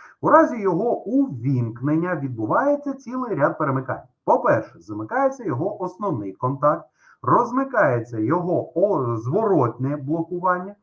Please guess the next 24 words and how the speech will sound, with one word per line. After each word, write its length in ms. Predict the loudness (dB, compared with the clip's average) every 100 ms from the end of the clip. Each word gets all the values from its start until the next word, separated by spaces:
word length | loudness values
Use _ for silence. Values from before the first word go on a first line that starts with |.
| _ _ _
і 160 | -2 0
замикається 760 | 0 0 0 0 0 -2 -2
його 260 | 0 0 -2
пряме 580 | -2 0 2 4 2 2
блокування, 640 | -2 -6 0 2 2 -2
підготовлюючи 1300 | -8 -8 -4 0 0 -2 0 0 2 0 -2 -4 -18 -2
коло 360 | 0 0 0
лінійних 500 | -2 -4 0 -2 -2
контакторів. 580 | -6 -8 -8 -6 -4 -4 -10 _ _ _ -20 -20 _ -20
Зворотнє 680 | -4 2 4 6 4 0
блокування 640 | -4 -6 -6 2 2 2 -4
при 180 | -8 -10
цьому 420 | -4 -2 0 -4
знімає 640 | -4 -6 -2 2 4 2
одне 640 | 0 0 -2 -2 -2 0 -2
з 360 | -2 0 2 2
плюсових 680 | 0 0 0 0 0 -4 -8
живлень 460 | -2 -2 0 -4
сімдесят 720 | -2 -2 -2 -2 0 2 2 0
п'ятого 440 | 0 0 -2 -4
контактора, 640 | -4 0 0 0 -4 4 10
але 440 | 12 12 6 2
він 360 | 0 -2 -2 -8
ще 360 | -4 -2 -2